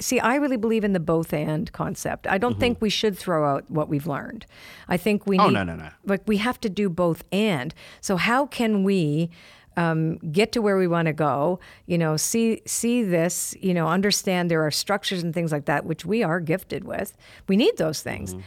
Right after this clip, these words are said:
Speaker 1: but then bring the other in too. That's both and. Like, it, it, our conditioning,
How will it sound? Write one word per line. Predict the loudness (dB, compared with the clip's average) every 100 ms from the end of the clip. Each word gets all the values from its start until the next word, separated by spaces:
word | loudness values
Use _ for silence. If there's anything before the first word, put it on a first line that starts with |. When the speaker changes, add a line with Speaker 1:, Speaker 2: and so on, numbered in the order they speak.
| -6
Speaker 1:
but | -4 0
then | 2 2 2
bring | 2 2
the | 2
other | 2 2 0
in | -2
too. | -2 0 0 0
That's | 0 0 -4 -6
both | -2 0 0 0
and. | -2 -4 -6
Like, | -8 -10
it, | -12 -12 -10 -10 -6 -6
it, | -2
our | -2 0
conditioning, | 0 0 0 0 0 0 0 -2